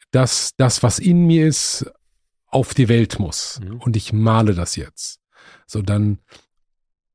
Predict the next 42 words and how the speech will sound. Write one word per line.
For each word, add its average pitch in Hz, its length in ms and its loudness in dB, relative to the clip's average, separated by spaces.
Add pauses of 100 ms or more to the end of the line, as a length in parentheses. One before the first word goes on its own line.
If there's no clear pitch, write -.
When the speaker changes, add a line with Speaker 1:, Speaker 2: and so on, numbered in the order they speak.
(180)
Speaker 1:
wenn 165 760 2 (240)
das 120 220 0
so 139 100 4
einen 135 100 2
hohen 120 200 2
Preis 117 320 -2
hat, 104 300 -8 (360)
äh, 120 60 -6
oder 110 420 -2
so 120 280 2
wertvoll 123 480 0
ist, - 280 -6
dann 110 420 2 (340)
wird 139 260 4
sich, 170 420 2
und 82 100 -6
das 87 80 -2
ist 87 120 -6
so 95 60 -2
ein 87 100 -2
bisschen 95 260 -2
dann 90 180 -2
Visualisierung 95 520 0
und 143 100 0
so 135 140 0
wieder, 143 200 2 (460)
ähm, 104 380 4 (800)
eine 117 240 4
Monetarisierungsmöglichkeit 117 1300 2
dafür 117 380 -2
eröffnen. 131 400 -2 (440)
Und 101 140 -4
da 104 60 2
muss 131 180 2
ich 123 80 0
natürlich 120 340 2
auch 104 80 0
ein 95 120 -4
bisschen, 127 420 2
ich 110 100 0
sag 117 80 0
mal, 104 220 0